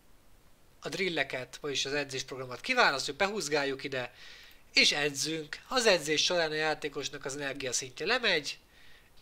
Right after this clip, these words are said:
egy idő után nem lehet edzeni. Mit csinálunk? Egyszerű, rámegyünk a játékosra, rámegyünk a conditionre, plusz egy, kettő, három, négy, amennyi kell,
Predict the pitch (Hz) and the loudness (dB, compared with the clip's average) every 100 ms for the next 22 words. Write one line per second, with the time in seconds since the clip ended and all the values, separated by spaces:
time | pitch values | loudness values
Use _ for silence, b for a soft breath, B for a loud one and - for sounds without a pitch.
0 | - - 175 156 147 165 156 143 147 151 | -18 -8 -6 -2 -2 -2 -6 -8 -4 -2
1 | 147 123 117 135 131 131 - - 254 - | -2 -6 -8 -8 -8 -12 -16 -2 2 2
2 | 156 139 131 131 135 - - - 240 240 | 0 -4 -6 -10 -14 -18 -20 -4 -4 0
3 | - 180 151 135 - 151 135 131 147 170 | 2 2 0 -6 -8 -6 -6 -6 2 4
4 | 160 156 139 131 - 131 123 - B B | 4 0 -2 -4 -4 -4 -8 -12 B B
5 | - - - - - - - 151 143 127 | -20 -20 -20 -20 -20 -16 -4 -2 -2 -6
6 | 123 - 202 170 143 - 135 131 - - | -10 -4 -4 -2 -2 -2 -2 -6 -8 -18
7 | - - - - 180 156 - 165 - 151 | -20 -20 -20 -8 -4 -4 -2 -4 -2 -4
8 | 147 143 139 139 135 143 139 135 127 127 | -4 -4 -2 -4 -4 -2 -2 -4 -10 -6
9 | - 208 180 | 2 2 2